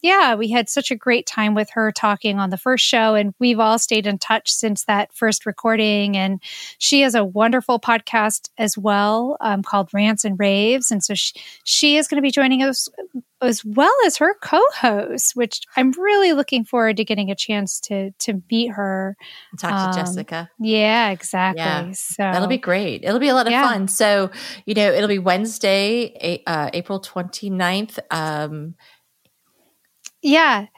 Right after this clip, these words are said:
Speaker 1: It'll be, um, we'll, we'll be on Facebook, but we will also be capturing the audio for our podcast. So you can join us live on Facebook at that time,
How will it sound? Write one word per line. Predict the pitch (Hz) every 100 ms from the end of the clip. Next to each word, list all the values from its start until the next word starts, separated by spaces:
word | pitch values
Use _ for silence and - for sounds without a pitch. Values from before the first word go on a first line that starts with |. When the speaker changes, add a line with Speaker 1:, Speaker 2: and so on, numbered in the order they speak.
| _ _ _ _ -
Speaker 1:
It'll | 262 262 254
be, | 269 254 254 247 240
um, | 240 226 226 214 214 214 285
we'll, | 240 226 220 220
we'll | 220
be | 185 233
on | 254 302
Facebook, | 240 233 - 269 320 - -
but | 240 233
we | 226
will | 214
also | 208 226 -
be | 262
capturing | 240 247 240 269 247
the | 233 -
audio | 208 233 277 359
for | - 220 214 214 -
our | 220 226
podcast. | 240 359 - 214 185 - -
So | 208
you | 202 208
can | 208 233 214 208 - - - -
join | 277 262
us | 269 240
live | 254 262 269
on | 254
Facebook | - 262 247 - 285
at | 277 277
that | -
time, | - 262 277 349 381